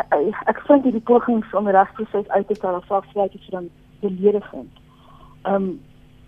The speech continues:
en ek dink die hele groot deel van die land doen. Ons korrektiewe intelligensie as 'n nasie word onderskat, ook daagliks. En of hy nou onlangs regtig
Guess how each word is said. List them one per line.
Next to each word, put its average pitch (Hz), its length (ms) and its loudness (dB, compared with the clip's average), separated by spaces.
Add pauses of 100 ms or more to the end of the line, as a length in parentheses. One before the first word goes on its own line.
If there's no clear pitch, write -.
(140)
en 214 100 2
ek 208 80 -2
dink 233 160 4
die 220 100 4
hele 226 160 4 (360)
groot 254 340 2
deel 226 220 6
van 247 120 2
die 175 80 -4
land 160 220 -6
doen. 147 200 -10
Ons - 220 -14
korrektiewe 240 420 0
intelligensie 220 640 -2
as 214 80 -10
'n 196 80 -6
nasie 185 320 -6
word 190 140 -10
onderskat, 202 440 -10 (600)
ook - 280 -20
daagliks. - 560 2 (680)
En 226 240 0
of 220 180 2
hy 220 180 4
nou 208 240 2
onlangs 254 400 4
regtig 247 440 0